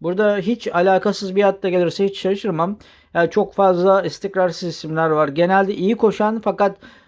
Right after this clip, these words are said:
böyle genelde ikinci, üçüncü, dördüncü kalan isimler. Böyle bariz yarış kazanma olayı pek olmayan isimler bir arada çünkü.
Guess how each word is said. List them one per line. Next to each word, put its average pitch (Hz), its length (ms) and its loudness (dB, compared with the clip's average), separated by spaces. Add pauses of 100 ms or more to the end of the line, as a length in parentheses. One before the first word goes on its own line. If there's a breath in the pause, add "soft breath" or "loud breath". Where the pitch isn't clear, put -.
(160 loud breath)
böyle 185 300 0
genelde 180 420 0
ikinci, 180 400 -2
üçüncü, 180 380 -2
dördüncü 175 480 0
kalan 151 300 0
isimler. 151 500 -6 (220)
Böyle 165 320 2
bariz 180 380 2
yarış 180 260 -2
kazanma 180 680 0 (720 soft breath)
olayı 190 640 2 (460)
pek 196 240 -4
olmayan 190 460 0
isimler 151 640 -6 (260)
bir 170 100 -2
arada 143 400 2 (320)
çünkü. 226 500 -6